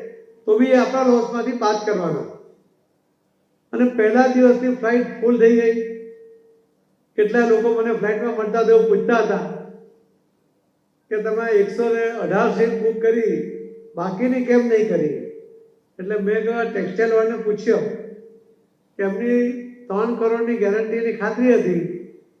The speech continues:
અને ત્રણ કરોડની ઉપર જો બુક ન થાય તો એના પૈસા કોણ આપે? એટલે કે દંડ અમારો થાય છે. મેં કીધું, "દંડ નહીં,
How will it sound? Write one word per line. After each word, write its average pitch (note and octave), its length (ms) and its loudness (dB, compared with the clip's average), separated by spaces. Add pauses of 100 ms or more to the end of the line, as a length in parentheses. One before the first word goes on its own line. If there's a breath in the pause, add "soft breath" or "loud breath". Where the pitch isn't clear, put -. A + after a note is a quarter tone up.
(100)
અને G#3 100 -2
ત્રણ G#3 360 -4
કરોડની A3+ 280 0
ઉપર A3+ 280 2
જો A3+ 140 4
બુક A3+ 320 0
ન A3+ 220 0
થાય G3 340 -2 (600)
તો G#3 80 -2
એના A#3 120 0
પૈસા G#3 320 2
કોણ B3 280 -2
આપે? E3 280 -2
એટલે - 1040 -12
કે A#3 80 0
દંડ G3+ 120 0
અમારો A#3+ 500 6
થાય G#3+ 220 4
છે. F#3+ 220 2
મેં G3+ 180 0
કીધું, A3+ 240 -2
"દંડ G#3 240 0
નહીં, G#3+ 360 0